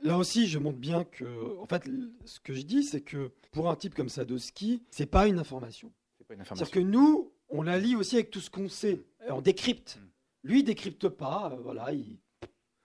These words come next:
Speaker 1: et puis il va rentrer, il va participer d'ailleurs à la rafle du Veldiv, puisqu'il y a eu, euh, il n'y a pas que la police municipale, et puis il va traquer les Juifs jusqu'à la fin, sans se poser de questions.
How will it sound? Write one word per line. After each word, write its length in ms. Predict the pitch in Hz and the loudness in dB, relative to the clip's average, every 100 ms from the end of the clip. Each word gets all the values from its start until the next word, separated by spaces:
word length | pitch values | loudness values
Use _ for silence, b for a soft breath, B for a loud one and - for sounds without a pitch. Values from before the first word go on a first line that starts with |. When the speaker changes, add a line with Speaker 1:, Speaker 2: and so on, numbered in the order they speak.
| _ _ - | _ _ -12
Speaker 1:
et 100 | 143 | -10
puis 200 | 151 147 | -6 -6
il 80 | |
va 100 | 143 | -2
rentrer, 400 | 123 113 - 160 | -2 -4 -8 -4
il 60 | 233 | -2
va 80 | 185 | -2
participer 380 | 143 - - 147 | -4 -6 -2 2
d'ailleurs 300 | 131 143 120 | 4 4 4
à 40 | |
la 60 | 110 | 2
rafle 160 | 110 | -2
du 80 | 104 | -6
Veldiv, 360 | 95 92 107 - _ _ | -8 -8 -10 -10 _ _
puisqu'il 280 | - - 120 | -14 -4 -2
y 60 | 120 | 0
a 40 | |
eu, 280 | 113 127 123 | 0 0 0
euh, 120 | - | 0
il 80 | 113 | 0
n'y 60 | 117 | 0
a 40 | |
pas 100 | - | 0
que 40 | 131 | 0
la 60 | |
police 240 | - 131 - | -2 -4 -2
municipale, 540 | 117 - - 135 359 - 349 - | -4 -6 -2 2 2 0 -8 -8
et 60 | |
puis 140 | 240 143 | -6 0
il 20 | |
va 80 | 117 | 0
traquer 300 | - 120 123 | 0 -4 -2
les 80 | 123 | 0
Juifs 140 | 135 | 0
jusqu'à 260 | 165 - 127 | -2 -2 -2
la 80 | |
fin, 240 | 113 127 165 b b | -2 -2 -4 b b
sans 160 | - 170 | 2 2
se 80 | - | 4
poser 240 | 160 151 | 0 0
de 80 | - | 2
questions. 440 | 147 - 277 302 | 0 6 8 8